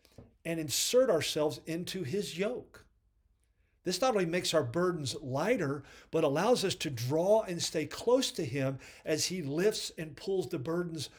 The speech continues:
along with us by his word and spirit in us.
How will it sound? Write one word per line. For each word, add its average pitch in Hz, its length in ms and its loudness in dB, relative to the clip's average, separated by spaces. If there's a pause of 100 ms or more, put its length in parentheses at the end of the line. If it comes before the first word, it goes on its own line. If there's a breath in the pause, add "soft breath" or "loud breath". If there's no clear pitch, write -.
(160 loud breath)
along 139 400 -4
with 214 240 4
us 139 300 0 (320 soft breath)
by 143 140 -4
his 123 180 -2
word 165 340 0
and 135 160 -4
spirit 143 640 -4 (200)
in 156 200 0
us. - 380 -10